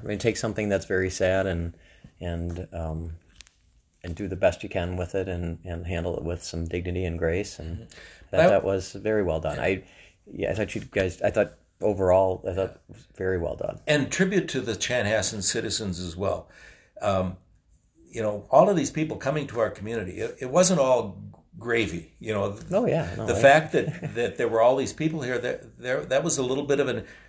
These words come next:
Speaker 2: uh, an encumbrance to some people, especially those who live down in the Bird neighborhood and down Valley Trail and down in that area,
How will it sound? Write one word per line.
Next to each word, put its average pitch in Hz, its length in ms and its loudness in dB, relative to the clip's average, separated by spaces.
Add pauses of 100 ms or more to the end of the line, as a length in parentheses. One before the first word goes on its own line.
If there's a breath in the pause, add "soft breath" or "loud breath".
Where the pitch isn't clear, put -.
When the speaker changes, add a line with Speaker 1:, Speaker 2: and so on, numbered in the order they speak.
(160 loud breath)
Speaker 2:
uh, 104 340 4
an 110 100 4
encumbrance 113 680 2
to 101 100 -10
some 101 200 0
people, 101 300 -6
especially 117 440 -2
those 104 240 0
who 104 100 -2
live 98 200 0
down 98 220 4
in 92 100 -2
the 90 60 -6
Bird 110 260 -2
neighborhood 107 600 0
and 87 140 -2
down 92 520 2
Valley 98 320 0
Trail 104 500 2
and 92 160 -2
down 92 220 0
in 92 80 -4
that 107 200 2
area, 104 360 0